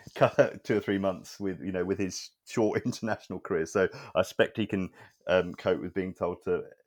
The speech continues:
F off a few times by, <laughs> you know, from, from the slip cord. And, uh, I mean, it started, or, or it, it,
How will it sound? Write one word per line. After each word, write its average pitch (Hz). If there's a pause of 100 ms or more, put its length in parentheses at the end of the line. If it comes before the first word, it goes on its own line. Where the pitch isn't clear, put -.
(560)
F 95
off 101
a 95
few 98
times 92
by, 87
<laughs> 98
you 110
know, 95
from, - (260)
from -
the 127
slip -
cord. 95
And, 92 (280)
uh, 101
I 117
mean, 127
it 110
started, 131 (340)
or, 92
or 98
it, -
it, 90